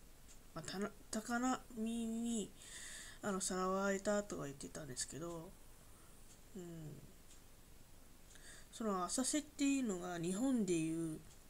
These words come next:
な-、あの、波打ち際のようなところなのか、ちょっとわからないんですけども、うん。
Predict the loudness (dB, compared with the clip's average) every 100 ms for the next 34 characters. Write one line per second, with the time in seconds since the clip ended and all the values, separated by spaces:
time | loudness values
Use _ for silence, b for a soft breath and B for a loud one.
0 | -18 -16 -4 -2 -2 -6 -14 -16 -16 -12
1 | -6 -4 -4 -4 -8 -10 -10 -2 2 6
2 | 8 8 8 6 6 6 6 6 4 4
3 | 4 2 -4 -4 -2 0 -2 -4 -4 -6
4 | -4 -8 -6 -6 -6 -10 B B B B
5 | B B B B -8 -2 4 8 8 6
6 | 2 0 -2 -4 -6 -6 -4 -4 -6 -10
7 | -16 -18 -16 -18 -18 -18 -18 -18 -18 -18
8 | -16 -16 -16 -16 -16 -16 -12 -10 -10